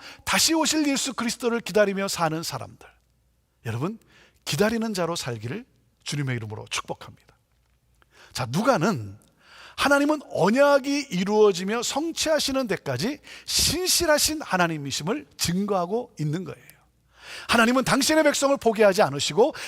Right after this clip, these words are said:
당신의 언약을 이루시고 신실하게 성취하시는 분이심을 보여주고 있는 거예요. 신실하신 결과로 누가 탄생했습니까? 세례 요한이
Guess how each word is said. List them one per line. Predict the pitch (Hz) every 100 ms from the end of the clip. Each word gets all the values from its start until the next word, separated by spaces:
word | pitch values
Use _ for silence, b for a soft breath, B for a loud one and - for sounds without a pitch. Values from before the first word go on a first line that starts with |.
| -
당신의 | - 190 302 330 330 277
언약을 | 233 262 269 -
이루시고 | 185 359 - 160 139 B -
신실하게 | - - 339 349 339 330 311 320
성취하시는 | - 247 214 - 185 170 180 139
분이심을 | 139 123 196 311
보여주고 | 147 151 123 117 196 240 -
있는 | 143 135
거예요. | 117 - - B B
신실하신 | - 240 214 208 185 165
결과로 | 156 160 175
누가 | 143 185
탄생했습니까? | 170 175 160 143 - 135 135 247 285 B -
세례 | - 202 220 233
요한이 | 131 123 135